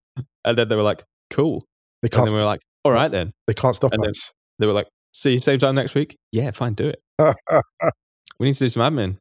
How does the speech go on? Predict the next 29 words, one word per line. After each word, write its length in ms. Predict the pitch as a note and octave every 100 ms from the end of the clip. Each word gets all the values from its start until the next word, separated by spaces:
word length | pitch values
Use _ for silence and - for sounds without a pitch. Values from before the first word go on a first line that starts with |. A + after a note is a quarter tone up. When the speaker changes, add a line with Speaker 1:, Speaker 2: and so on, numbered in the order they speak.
| -
Speaker 1:
First 200 | C#3 A#2
of 80 | G2
all, 140 | F#2
we 100 | A2
hope, 240 | A#2+ A#2 - -
uh, 400 | C#3 G2 G2+ F2
if 160 | G2+ -
you 400 | G#2 G2+ G2 G2 - _ _ _ -
celebrated, 480 | - G#2+ A#2 C3 E3 -
even 200 | A2+ G#2+
if 100 | G#2
you 60 |
didn't, 240 | G#2 B2 - -
we 60 |
hope 120 | A2 G2
you 60 |
had 80 | G#2
a 40 | G#2
nice 280 | G#2 G#2 - _ _ -
Christmas. 460 | A#2 - C#3 - - _ -
Speaker 2:
Yeah. 140 | A2 - _ _ _ -
Speaker 1:
If 160 | A2+ A2+
you 80 | A2
do 280 | A#2 B2
<laughs> 0 |
listen 280 | A#2+ B2+ -
to 80 | B2
the 100 | B2+
podcast 640 | A#2+ B2+ B2+ C#3 D3+ -